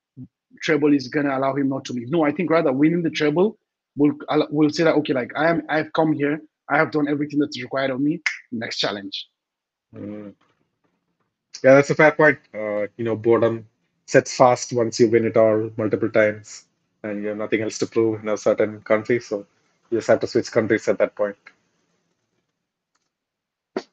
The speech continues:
Speaker 2: <sighs> All right. Uh, with that, I guess, um, we talked about, okay, so our starter's gonna be,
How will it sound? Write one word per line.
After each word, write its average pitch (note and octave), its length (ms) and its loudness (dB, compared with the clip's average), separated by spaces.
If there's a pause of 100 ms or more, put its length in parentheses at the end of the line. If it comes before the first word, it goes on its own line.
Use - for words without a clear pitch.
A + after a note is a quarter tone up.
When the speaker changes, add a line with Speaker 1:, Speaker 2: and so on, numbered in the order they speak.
(540)
Speaker 2:
<sighs> - 20 0 (560)
All C#3 120 0
right. E3+ 260 6 (100)
Uh, B2+ 360 4 (420)
with A2+ 140 -4
that, A2 260 0 (100)
I A2 80 0
guess, - 560 -8
um, G#2 380 -12 (400)
we B2 80 0
talked A#2+ 240 4
about, A2 360 -2
okay, B2+ 200 0
so A#2 320 4 (760)
our A2+ 120 6
starter's A2+ 360 4
gonna A2+ 180 -4
be, A2 320 -2